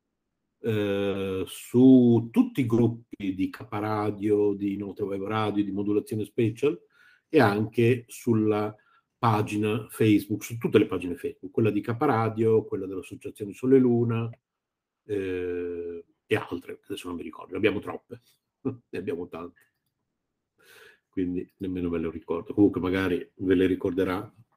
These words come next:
Maurizio in chat, perché per chi mi sta ascoltando in diretta c'è la chat, potete,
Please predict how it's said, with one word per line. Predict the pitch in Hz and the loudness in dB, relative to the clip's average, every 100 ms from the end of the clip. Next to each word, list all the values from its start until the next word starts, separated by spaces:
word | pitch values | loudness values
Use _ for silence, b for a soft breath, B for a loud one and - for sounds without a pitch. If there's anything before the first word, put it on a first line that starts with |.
| _ - | _ -10
Maurizio | 127 101 95 92 - 101 - | -2 0 2 0 0 -4 0
in | 104 | -2
chat, | 95 - - | -2 -10 -12
perché | - 92 87 - | -6 -4 -4 -2
per | 135 - | -2 -2
chi | 120 | 0
mi | 98 | 2
sta | 110 | 2
ascoltando | 90 117 123 107 | 2 2 4 4
in | 110 | 6
diretta | 135 139 110 - - b b b b | 10 10 8 0 -14 b b b b
c'è | - 139 | 6 10
la | 139 | 10
chat, | 139 127 110 - 113 | 10 6 4 2 0
potete, | 107 - 104 - 101 95 95 98 | 0 -2 -2 0 0 0 -2 -4